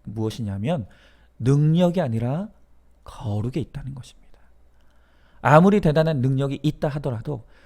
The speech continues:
그의 삶에 불의와 불법이 있고 그 입에 거친 언어와 욕설과 거짓말이 가득하다라고 한다면 그는 참 선지자가 아니라는 것입니다.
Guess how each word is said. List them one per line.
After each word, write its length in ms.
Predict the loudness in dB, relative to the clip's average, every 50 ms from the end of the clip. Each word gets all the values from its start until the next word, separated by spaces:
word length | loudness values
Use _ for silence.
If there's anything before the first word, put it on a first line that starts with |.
| -20 _ -4
그의 260 | 2 4 6 6 6
삶에 480 | 4 2 -2 0 0 2 2 0 -2 -4
불의와 560 | -4 -2 2 2 4 4 4 2 0 0 -2
불법이 460 | -2 -4 -4 -4 -4 -4 -4 -2 -2
있고 440 | -4 -8 -8 -10 -8 -8 -8 -8 -10 -14 -20 -20 -20 -20 -20 -4
그 200 | 2 6 6 6
입에 300 | 6 4 2 2 0 0
거친 560 | -2 -4 -8 -8 -8 -8 -8 -6 -2 0 0
언어와 540 | 0 0 -2 -4 -6 -6 -8 -10 -10 -12 -14 _ _ _ _ _ _ _ _ _ _ 0
욕설과 760 | 2 2 2 2 2 0 0 0 0 -2 -6 -8 -8 -10 -14 -18 -20 -20 -20 -20 -18 -14
거짓말이 580 | -12 -8 -6 -6 -4 -2 0 2 2 2 2 0
가득하다라고 640 | -2 -4 -6 -6 -8 -8 -6 -4 -4 -4 -4 -4 -6
한다면 460 | -6 -6 -6 -6 -4 -4 -4 -6 -8 -14 -20 -20 _ -20 -20 _ -10 -2
그는 440 | 2 4 4 4 4 2 0 -4 -8 -10 -14 -14
참 260 | -8 -4 -2 -2 -2
선지자가 680 | -2 -2 -4 -4 -4 -6 -8 -6 -4 -4 -6 -6 -6 -10 -18 -20 -20 -20 -20 -12 -6
아니라는 520 | -2 0 0 0 0 0 -2 -4 -6 -6
것입니다. 440 | -8 -10 -12 -14 -16 -16 -16 -16 -18